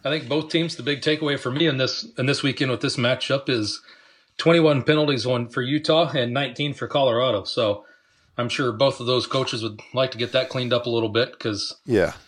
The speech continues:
Speaker 1: that's not, that's not a recipe for success either, right?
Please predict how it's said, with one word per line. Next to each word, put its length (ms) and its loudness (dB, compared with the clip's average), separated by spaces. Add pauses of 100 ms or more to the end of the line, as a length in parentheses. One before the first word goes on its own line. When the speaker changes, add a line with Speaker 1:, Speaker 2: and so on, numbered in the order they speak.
(380)
Speaker 1:
that's 220 2
not, 300 2
that's 200 2
not 200 4
a 80 6
recipe 320 2
for 140 -4
success 440 -2
either, 240 -2
right? 180 2